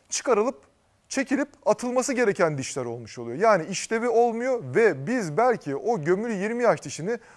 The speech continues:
daha güzel, etkinliğe daha fazla gelen ağız içerisinde değerlendirmemiz gerekiyor. Peki nasıl değerlendiriyoruz? Gömülü diş çekilmeden önce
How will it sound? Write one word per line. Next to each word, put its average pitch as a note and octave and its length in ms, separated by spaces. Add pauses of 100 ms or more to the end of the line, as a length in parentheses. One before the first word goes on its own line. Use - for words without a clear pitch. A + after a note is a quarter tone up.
(160)
daha D#3+ 240
güzel, E3 420 (120)
etkinliğe G3 640
daha G3 200
fazla C#3+ 480
gelen D#3 500
ağız G3+ 260
içerisinde F#3 560 (320)
değerlendirmemiz E3 840
gerekiyor. D3 420 (360)
Peki F#3+ 360
nasıl B3+ 260
değerlendiriyoruz? A#2 840 (600)
Gömülü A#3 340
diş - 360 (560)
çekilmeden G#3 600
önce F#3 420